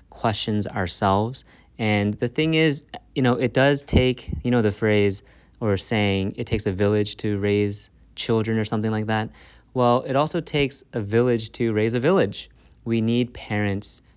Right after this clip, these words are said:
to walk alongside one another. We need older parents, empty nesters. We need people who have walked a little bit further than us. And not to be, you know, a Bible teacher or whatever, but to be a voice,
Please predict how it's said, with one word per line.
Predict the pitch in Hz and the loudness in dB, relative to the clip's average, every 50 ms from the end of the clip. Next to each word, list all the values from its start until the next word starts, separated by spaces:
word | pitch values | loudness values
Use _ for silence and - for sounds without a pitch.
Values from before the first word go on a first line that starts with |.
| _ _ | _ _
to | - - 110 107 107 104 104 - | -8 -4 -2 0 0 0 -2 -2
walk | - 127 104 101 104 107 - 117 | -4 -2 0 0 0 0 0 -2
alongside | 107 107 107 104 - 107 101 98 98 | -2 -2 -2 -2 -4 -4 -4 -4 -4
one | 95 95 95 | -4 -4 -4
another. | 95 95 92 92 92 95 92 - - - - - - _ - _ _ | -4 -4 -4 -4 -4 -6 -8 -12 -18 -20 -20 -20 -20 _ -20 _ _
We | - 120 113 107 | -4 -2 0 0
need | 107 110 107 107 - | 0 0 -2 -2 -2
older | 127 120 113 107 117 110 | -2 -2 -2 0 0 -2
parents, | - - 101 95 92 90 90 92 - - - - _ _ - | -2 -4 -4 -4 -2 -4 -4 -6 -8 -12 -14 -16 _ _ -6
empty | 117 113 110 107 113 110 | -4 -4 -4 -2 -2 -2
nesters. | 107 104 101 95 - - - 98 92 90 95 - - - - - - _ _ | -2 -2 -2 -4 -6 -6 -6 -8 -8 -6 -10 -12 -14 -16 -20 -20 -20 _ _
We | - 110 110 | -6 -4 -2
need | 110 110 110 107 104 | 0 0 -2 -2 -4
people | - - 117 - 117 110 | -4 -6 -4 -4 -4 -4
who | 98 110 107 | -2 -2 -2
have | 104 104 101 98 - | -2 -2 -2 -4 -4
walked | - 104 107 107 104 - | -2 -2 -2 -2 -4 -6
a | - 131 | -8 -4
little | 117 110 107 104 | -4 -2 0 0
bit | 113 117 | 0 0
further | 113 - 127 123 123 117 117 | 0 2 2 4 4 4 2
than | 104 98 95 | 2 0 0
us. | 92 90 92 104 - - - - - - _ _ - | -2 -4 -6 -10 -14 -18 -20 -20 -20 -20 _ _ -4
And | 120 113 110 110 110 113 - - | -2 0 0 0 0 -2 -6 -8
not | 147 135 127 139 165 - - | -4 -2 -2 -2 -2 -2 -4
to | - 165 151 147 143 127 | -2 0 0 0 0 -2
be, | 123 139 135 131 131 131 135 - | 0 0 0 2 2 2 0 -2
you | - 131 | -2 -2
know, | 120 110 104 | -2 -2 -2
a | 98 | -2
Bible | 101 123 139 151 156 160 160 | 0 2 2 2 2 0 -2
teacher | - - 160 151 151 - 147 | -2 -2 -2 -4 -2 -2 -2
or | 135 123 | -2 0
whatever, | 117 117 131 147 147 139 | 0 0 0 0 -2 -2
but | 113 123 117 - | -4 -4 -6 -4
to | - 131 | -6 -4
be | 117 127 127 123 | -2 0 2 2
a | 117 104 | 2 0
voice, | 98 101 107 107 117 156 170 123 - - - - - | -2 -2 0 2 2 2 0 0 -4 -6 -6 -8 -8